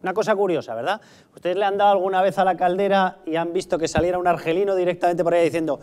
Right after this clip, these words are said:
"Su gas. Acabo de llegar a Argelia Prime y su gas lo tiene aquí". Pues no, va y resulta que hay que traerlo, ¿vale? Vamos a los datos que tiene encima de la mesa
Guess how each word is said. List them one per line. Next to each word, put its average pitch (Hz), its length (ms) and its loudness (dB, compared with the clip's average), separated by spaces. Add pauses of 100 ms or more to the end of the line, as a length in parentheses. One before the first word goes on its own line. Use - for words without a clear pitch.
(120)
"Su 135 260 -6
gas. - 380 -4 (280)
Acabo 170 400 0
de 127 80 -6
llegar 190 540 0
a 170 80 -4
Argelia 196 440 -4
Prime 95 380 -6 (240)
y 104 80 -8
su 139 160 -8
gas 208 160 -2
lo 196 100 0
tiene 185 200 -2
aquí". 131 220 -6
Pues 170 200 -8
no, 240 160 -6
va 247 80 2
y 302 60 -2
resulta 277 340 -2
que 233 80 0
hay 233 60 0
que 233 100 -2
traerlo, 147 380 -4 (180)
¿vale? 240 240 0 (260)
Vamos 233 280 -4
a 254 40 -2
los 240 140 0
datos 240 240 -2
que 214 100 -8
tiene 240 380 -8
encima 208 480 -10
de 226 80 -8
la 180 140 -6
mesa 190 420 -12